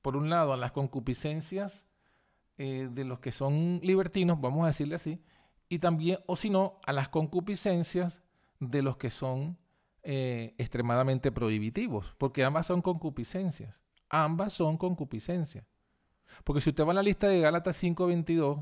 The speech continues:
los frutos de la carne, a veces pensamos que los frutos de la carne solamente son intemperancia, adulteria, fornicación, ya. No.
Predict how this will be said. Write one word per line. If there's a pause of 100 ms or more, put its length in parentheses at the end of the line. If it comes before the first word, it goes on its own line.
los
frutos
de
la
carne, (760)
a
veces
pensamos
que
los
frutos
de
la
carne
solamente
son (340)
intemperancia,
adulteria,
fornicación,
ya. (220)
No.